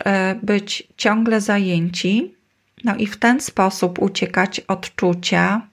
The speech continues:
czy w ogóle od kontaktu ze sobą samym. E, był taki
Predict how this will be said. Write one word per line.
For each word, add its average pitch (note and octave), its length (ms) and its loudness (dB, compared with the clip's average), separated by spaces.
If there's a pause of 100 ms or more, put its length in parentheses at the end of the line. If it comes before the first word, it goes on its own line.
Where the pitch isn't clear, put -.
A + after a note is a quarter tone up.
(260)
czy F#3+ 160 -2
w G#3 80 -2
ogóle F#3+ 340 0
od F3+ 340 -4 (100)
kontaktu G3 800 0 (120)
ze F#3+ 160 -2
sobą F3 420 2
samym. E3 680 0 (960)
E, F#3+ 220 0 (280)
był C#4 180 2
taki D#4 420 -2